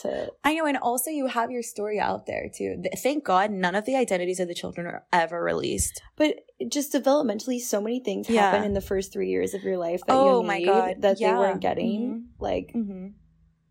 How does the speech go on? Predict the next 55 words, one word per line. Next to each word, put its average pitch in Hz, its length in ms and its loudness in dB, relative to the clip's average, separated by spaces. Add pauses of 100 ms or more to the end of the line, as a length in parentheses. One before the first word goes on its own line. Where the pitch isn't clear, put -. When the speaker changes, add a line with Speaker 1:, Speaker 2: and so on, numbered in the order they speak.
(100)
Speaker 1:
schooling 214 560 2
is 214 120 -6
probably 208 360 0
so 214 200 -2
difficult 208 520 -4
because 202 300 -6
they 196 100 0
weren't 202 260 -6
literate 190 460 2
or 180 80 2
anything. 185 640 -4
Like, 175 560 -8
Speaker 2:
Right. 196 500 0 (840)
Yeah, 185 340 4
I 185 100 0
don't 190 120 -6
know. 180 300 -2 (100)
I 190 120 -2
just 196 180 -4
hope 214 160 -6
they're 202 180 -2
okay. 185 760 2 (240)
It'll 196 100 0
be 202 100 2
great 190 200 4
if 190 120 0
everyone 180 400 0
can 185 140 -2
just, 185 160 -2
like, 180 120 0
think 180 260 -2
about 175 280 4
them 170 320 2
and 175 140 -4
send 180 280 0
them, 170 200 2
like, 175 240 -2
your 185 100 0
best 170 300 0
thoughts. 175 600 2
Speaker 1:
Yeah, 196 240 -2
and 196 280 -8
Speaker 2:
Ho-, 247 140 0
I 220 100 4
Speaker 1:
the 214 60 4
Speaker 2:
hope 226 140 2
they're 220 120 6
Speaker 1:
strength, 208 80 4
Speaker 2:
happy 196 460 2
and 190 80 2
Speaker 1:
'cause - 20 -6
it's 202 80 -6
Speaker 2:
healthy. 190 840 -2
Speaker 1:
Mm-hmm. 214 80 -8
Speaker 2:
Yeah. 196 280 0